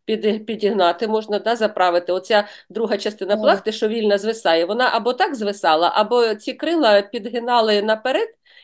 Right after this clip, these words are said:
Speaker 1: і утворилося, от, власне, власне, воно так і називалося, «Плахта з крилами». От, і, е, це дуже залежить якраз від жорсткості, е, ткання, тк-, ну, результату. Бо якщо тоненька звисаюча матерія, вона не буде ці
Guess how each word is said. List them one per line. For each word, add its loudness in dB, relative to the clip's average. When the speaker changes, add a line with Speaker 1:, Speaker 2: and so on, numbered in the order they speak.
Speaker 1:
і -4
утворилося, 0
от, -6
власне, -2
власне, 0
воно 0
так -4
і -2
називалося, -2
«Плахта -6
з -12
крилами». -4
От, -4
і, -4
е, 6
це -2
дуже -4
залежить -2
якраз -2
від -8
жорсткості, -4
е, 0
ткання, 0
тк-, -12
ну, -4
результату. -2
Бо -2
якщо -2
тоненька -2
звисаюча -2
матерія, -2
вона -2
не 0
буде -4
ці -8